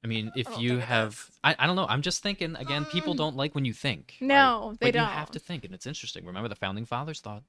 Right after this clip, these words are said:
Speaker 2: Yeah.
Speaker 1: Every smart person on earth thought. U-, unless they're, like, a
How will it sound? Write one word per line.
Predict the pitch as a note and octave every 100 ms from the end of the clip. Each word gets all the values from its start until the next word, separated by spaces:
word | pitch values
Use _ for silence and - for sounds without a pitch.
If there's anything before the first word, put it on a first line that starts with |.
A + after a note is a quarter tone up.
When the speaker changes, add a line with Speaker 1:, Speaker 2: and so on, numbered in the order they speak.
| _
Speaker 2:
Yeah. | G3+
Speaker 1:
Every | A#2+ B2
smart | - A2
person | - C3 A2+
on | G#2
earth | G#2 -
thought. | E2 F#2+ -
U-, | - - - - - _ _ _ - B2+
unless | D3 C3+ -
they're, | G#2+
like, |
a | F#2